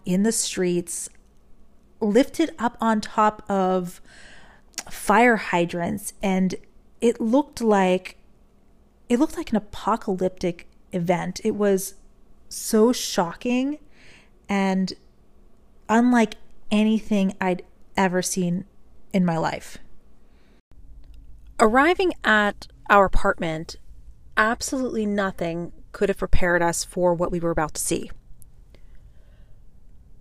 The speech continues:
When we walked up to the door, at first, I didn't even see the water line.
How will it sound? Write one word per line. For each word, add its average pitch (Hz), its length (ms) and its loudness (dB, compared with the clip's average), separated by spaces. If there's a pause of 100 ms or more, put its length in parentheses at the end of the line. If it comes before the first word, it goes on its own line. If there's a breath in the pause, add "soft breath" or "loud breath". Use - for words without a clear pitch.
(1400)
When 233 300 0
we 311 120 0
walked 247 420 0
up 208 120 2
to - 100 -10
the 190 100 -4
door, 170 500 -2 (920)
at 214 160 4
first, - 720 2 (920)
I 214 100 8
didn't 247 160 2
even 240 140 2
see - 100 -6
the 190 100 2
water 170 300 2
line. 170 360 -6